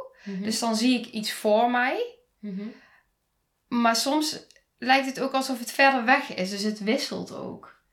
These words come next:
Speaker 2: Ja.
Speaker 1: Wauw.
Speaker 2: Ja.
Speaker 1: En, en wanneer... Kijk, want je bent eigenlijk
Speaker 2: En soms komt het
Speaker 1: bang,
Speaker 2: ook echt
Speaker 1: hè?
Speaker 2: op me
Speaker 1: Dus je
Speaker 2: af.
Speaker 1: verlamt je echt, je bent bang.
Speaker 2: Ja.
Speaker 1: Wanneer stopt het dan?
Speaker 2: Als iemand me aanraakt. Ja.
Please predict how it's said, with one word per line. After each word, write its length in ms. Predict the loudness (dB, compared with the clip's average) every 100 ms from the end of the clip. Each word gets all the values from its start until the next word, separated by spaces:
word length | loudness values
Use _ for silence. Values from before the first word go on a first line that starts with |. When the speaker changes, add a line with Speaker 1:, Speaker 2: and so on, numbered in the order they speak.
| _ _ _ _ _ _
Speaker 2:
Ja. 440 | -2 0 -2 -6 -16 _
Speaker 1:
Wauw. 540 | -20 -18 -18 -20 -20 -20 _ _ _
Speaker 2:
Ja. 340 | -4 -2 -2 -6 _ _
Speaker 1:
En, 200 | -10 -8
en 120 | -4
wanneer... 460 | -2 -2 -2 -4 -8
Kijk, 120 | -10
want 120 | -6 -6
je 60 |
bent 140 | -8 -6
eigenlijk 320 | -6 -4 -2
Speaker 2:
En 60 |
soms 120 | -2 0
komt 120 | 2
het 40 | 2
Speaker 1:
bang, 60 | 2
Speaker 2:
ook 60 | 0
echt 80 | 0
Speaker 1:
hè? 60 |
Speaker 2:
op 60 | 0
me 60 | 0
Speaker 1:
Dus 80 | 2
je 40 |
Speaker 2:
af. 100 | 2
Speaker 1:
verlamt 400 | 2 0 0 -4
je 60 | -8
echt, 200 | -8 -6
je 60 |
bent 180 | -4 -4
bang. 280 | -2 -4 -4 -8 -6
Speaker 2:
Ja. 380 | -2 -2 -4 -6
Speaker 1:
Wanneer 180 | -10 -8
stopt 260 | -10 -10 -8
het 120 | -6
dan? 220 | -6 -8 -12 -16 _ _ _ _ _ _ _
Speaker 2:
Als 140 | -8
iemand 260 | -2 -2 -2
me 60 |
aanraakt. 680 | -2 -2 -4 -6 -12 -16 _ _ _ _ _ _ _ _ _ _ _ _
Ja. 320 | -4 -4 -4